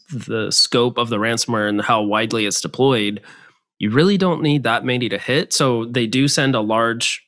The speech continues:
swath of emails out, and then it's just a matter of figuring out the ones that kinda connect all the way through the chain and figuring out where the attacker's actually seeing that s-, success to the very end. And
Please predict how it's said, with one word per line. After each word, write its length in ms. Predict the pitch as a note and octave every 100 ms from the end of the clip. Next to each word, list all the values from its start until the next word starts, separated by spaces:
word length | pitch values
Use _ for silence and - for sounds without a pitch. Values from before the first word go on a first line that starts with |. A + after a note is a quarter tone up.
| _
swath 500 | - - A#2 A#2 A#2+ - A#2
of 240 | G#2+ G2+ G#2
emails 380 | A#2+ B2 D3 D#3
out, 320 | D#3+ F3 F3
and 180 | C3+ A#2+
then 320 | A#2 A2+ A#2 - - -
it's 120 | G#2
just 200 | A#2+ A2+
a 20 |
matter 320 | A#2 A2+ A#2 A2
of 80 |
figuring 340 | - B2 A#2+ A2
out 200 | G#2 G#2+
the 80 | G#2
ones 340 | G#2+ G#2+ G#2+
that 240 | A2+ G2+
kinda 480 | - A#2 G#2 G#2 - G3 F3+
connect 340 | - C#3+ A#2+ A#2+
all 140 | A#2
the 60 | A2+
way 140 | G#2+
through 200 | A2 A#2
the 100 | G#2
chain 340 | - A2+ G#2 G2
and 280 | G2 G#2+
figuring 400 | - A2 A2 A2
out 260 | G2+ G#2 - _ _ -
where 440 | D3 C3 B2 A#2+ A2+
the 160 | A2+
attacker's 420 | G#2+ A#2 G#2+ A2 G#2+
actually 580 | G#2+ - G#2+ G#2 A#2 - - -
seeing 340 | - - A2+ A2+
that 140 | G#2+
s-, 180 | - - -
success 500 | - G#2 F#2+ G#2 G#2
to 140 | - G2
the 80 |
very 340 | F#2+ G#2 G#2 -
end. 380 | A2+ G2+ A2 - - - _
And 480 | B2 A2 G#2+ A2